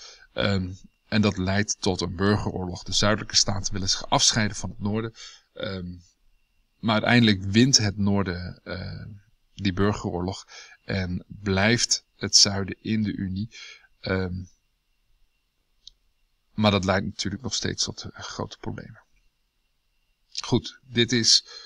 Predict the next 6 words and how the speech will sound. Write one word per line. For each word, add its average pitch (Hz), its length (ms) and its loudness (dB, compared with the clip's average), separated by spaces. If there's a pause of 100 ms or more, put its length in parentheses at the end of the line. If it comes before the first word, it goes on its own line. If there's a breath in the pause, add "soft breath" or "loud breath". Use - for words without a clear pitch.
(260 loud breath)
eh, 98 240 0 (100)
eigenlijk, 120 520 0
ehm, 95 440 -10 (880)
deze - 380 -6
eerste - 320 -6
paragraaf. 139 580 2